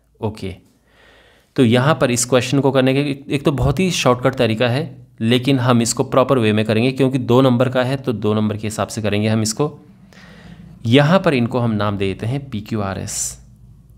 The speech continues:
पीक्यूआरएस। आर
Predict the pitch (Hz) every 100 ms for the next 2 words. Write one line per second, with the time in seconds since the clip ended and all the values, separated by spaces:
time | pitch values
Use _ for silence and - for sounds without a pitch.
0 | - - - - 135 156 170 170 170 -
1 | _ _ - _ _ - 117 127 147 123
2 | - - - - _ _ - _ - 110
3 | 107 110